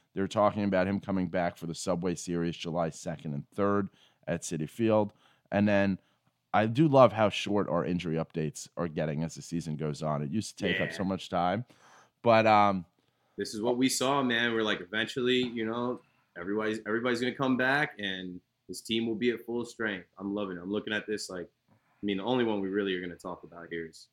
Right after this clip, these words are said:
Speaker 2: Cameron Maybin.
Speaker 1: Our sweet prince, Cameron Maybin, has, uh, a, a strained calf. Strained calves are just, like, going around this year. Is everyone not
Speaker 2: Yeah.
Speaker 1: drinking enough fluids?
Speaker 2: Tulo, what up, Tulo?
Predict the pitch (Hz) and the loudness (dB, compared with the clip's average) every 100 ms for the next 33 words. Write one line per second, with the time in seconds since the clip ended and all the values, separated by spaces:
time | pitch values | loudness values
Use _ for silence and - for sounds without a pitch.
0 | 92 85 80 85 85 80 82 _ - 107 | -10 -10 -10 -12 -12 -12 -18 _ 2 2
1 | - 117 131 - 117 85 - - - _ | 2 2 2 4 2 2 0 -10 -14 _
2 | - 107 101 104 98 90 85 73 73 - | -4 2 4 4 4 2 0 -4 -6 -10
3 | _ _ _ 87 90 87 85 - 87 80 | _ _ _ -2 2 2 0 -2 0 2
4 | 78 78 71 - 85 85 82 80 _ _ | 0 -2 -6 -6 -2 -2 -4 -6 _ _
5 | _ - 85 - - 110 120 123 127 127 | _ -8 -4 -4 0 4 6 6 4 2
6 | - _ _ - 110 107 107 110 - _ | -4 _ _ 2 6 6 6 2 -8 _
7 | - - - 147 247 160 156 175 - 104 | -20 -6 4 8 8 6 8 8 6 -2
8 | 107 107 85 - 110 123 98 110 123 85 | 0 0 0 2 4 6 6 6 4 0
9 | - - - 82 113 170 165 151 110 123 | -8 -14 -12 -2 0 4 6 6 4 2
10 | 151 156 143 135 - 113 120 151 180 - | 2 4 4 4 2 0 2 2 0 -10
11 | _ _ - - 123 127 113 113 110 113 | _ _ -16 -2 2 2 2 2 0 0
12 | 110 104 - 101 101 101 | -2 -4 -6 -6 -4 -4